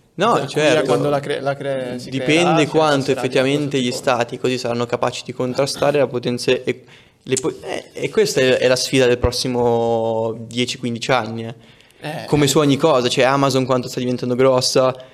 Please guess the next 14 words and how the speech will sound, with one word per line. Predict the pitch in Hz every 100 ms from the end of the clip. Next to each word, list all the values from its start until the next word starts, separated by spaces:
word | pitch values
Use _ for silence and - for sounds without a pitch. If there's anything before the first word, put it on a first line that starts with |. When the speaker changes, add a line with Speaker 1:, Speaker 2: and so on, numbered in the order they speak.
| _
Speaker 1:
Facebook | - 131 127 123
quanto | 123 117
sta | -
diventando | 127 117 120
grossa, | 123 123 123 123 -
cioè, | - 120 - - _ _ _ _ _ _ _ _ _ _ _ - -
mm, | - - - - - - - - - - -
cioè | 156 127
fanno | 127 127
più | 123 135
soldi | 147 131 123
di | 123 120
uno | 120
stato, | 120 120 131 127 135 127 131